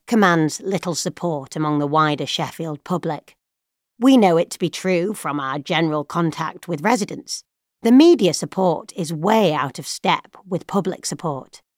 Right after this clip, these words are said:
There was no hard evidence for this, but, in what would become a pattern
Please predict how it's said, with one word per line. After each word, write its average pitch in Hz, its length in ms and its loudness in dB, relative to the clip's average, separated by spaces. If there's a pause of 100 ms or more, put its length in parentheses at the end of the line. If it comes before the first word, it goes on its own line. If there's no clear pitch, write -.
(480)
There 285 100 6
was 285 120 2
no 311 220 6
hard 202 300 4
evidence 156 440 -6
for 160 120 -14
this, - 400 -16 (200)
but, 254 480 0 (320)
in 190 140 0
what 175 160 0
would 160 220 -4
become 160 280 -4
a 143 60 -4
pattern 208 460 -2